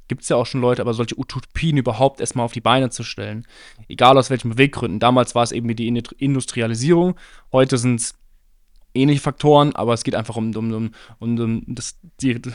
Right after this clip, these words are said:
ja, in Anführungszeichen die Rettung der Welt und die Bedingungen, die Bedürfnisse, die wir heute haben, überhaupt so Utopien aufzustellen und halt eine Vision zu haben. Ich glaub, das ist ja allein auch das schon, egal was für eine Vision es ist und was ihr da machen wollt. Ich meine, wir sind uns einig, glaub ich, Einfamilienhäuser sind nicht unsere Lösung.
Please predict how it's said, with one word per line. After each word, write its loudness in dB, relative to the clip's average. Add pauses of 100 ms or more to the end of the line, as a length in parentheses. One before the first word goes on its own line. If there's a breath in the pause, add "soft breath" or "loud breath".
(120)
ja, -4
in -6
Anführungszeichen -4
die -2
Rettung 0
der 0
Welt 0 (720)
und 0
die 0
Bedingungen, 4
die -2
Bedürfnisse, -2
die -6
wir 0
heute -2
haben, 0 (360 loud breath)
überhaupt 0
so -2
Utopien 2
aufzustellen 0
und -4 (260 soft breath)
halt -2
eine 0
Vision 4
zu -8
haben. -4
Ich -20
glaub, -6
das -2
ist -2
ja 0
allein -2
auch -8
das -6
schon, -6
egal 4 (560 soft breath)
was -2
für 0
eine 4
Vision 2
es 0
ist -4
und -2
was -4
ihr -6
da -4
machen -2
wollt. 0
Ich -4
meine, -2
wir -6
sind -4
uns -2
einig, -2
glaub -2
ich, -4
Einfamilienhäuser -2
sind -6
nicht -8
unsere -4
Lösung. 2